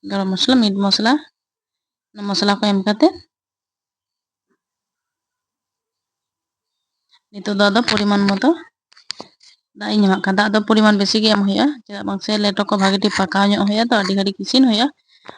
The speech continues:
ᱵᱟᱠᱷᱟᱱ ᱫᱚ ᱫᱟᱜ ᱛᱟᱲᱟᱛᱟᱲᱤ ᱴᱟᱱᱟᱣᱟᱭ᱾ ᱚᱱᱟᱛᱮ ᱯᱨᱟᱭ ᱠᱤᱪᱷᱩᱴᱟ ᱜᱮ ᱵᱷᱚᱨᱛᱤ ᱵᱷᱚᱨᱛᱤ ᱫᱟᱜ ᱤᱧ ᱮᱢᱟ᱾ ᱫᱤᱭᱮ ᱧᱮᱞ ᱯᱮ, ᱦᱮᱰᱮᱡᱚᱜ ᱠᱟᱱ ᱛᱤᱧᱟ,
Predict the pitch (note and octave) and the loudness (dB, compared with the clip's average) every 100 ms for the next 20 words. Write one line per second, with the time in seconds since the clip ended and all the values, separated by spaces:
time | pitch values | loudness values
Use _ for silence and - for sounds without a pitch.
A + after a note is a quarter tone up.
0 | _ _ G#3 G#3 G#3 G3+ F#3 G3 G3 G#3 | _ _ -8 -4 0 0 0 0 2 2
1 | A#3+ G#3+ F#3+ F#3 F#3 F3 - G3 G#3 D#4 | 2 2 0 0 -2 -6 -12 -12 -4 -4
2 | E4+ _ _ _ _ _ _ _ _ _ | -4 _ _ _ _ _ _ _ _ _
3 | _ _ G3+ G#3+ G#3+ G3+ G#3 G#3+ G#3 F#3+ | _ _ -4 -2 -2 -2 0 0 0 0
4 | - G3 G#3 G3+ G#3 G3+ G3+ C4+ - _ | -2 -4 -2 0 2 2 2 0 -4 _
5 | _ _ _ _ _ _ _ _ _ _ | _ _ _ _ _ _ _ _ _ _
6 | _ _ _ _ _ _ _ _ _ _ | _ _ _ _ _ _ _ _ _ _
7 | _ _ _ _ _ _ _ _ _ _ | _ _ _ _ _ _ _ _ _ _
8 | _ _ _ _ _ _ _ G3 G3+ G3 | _ _ _ _ _ _ _ -6 -2 2
9 | G3 F#3 G#3 F#3+ G3+ G#3 - G3+ F#3+ G#3+ | 0 2 0 2 2 0 0 -2 2 2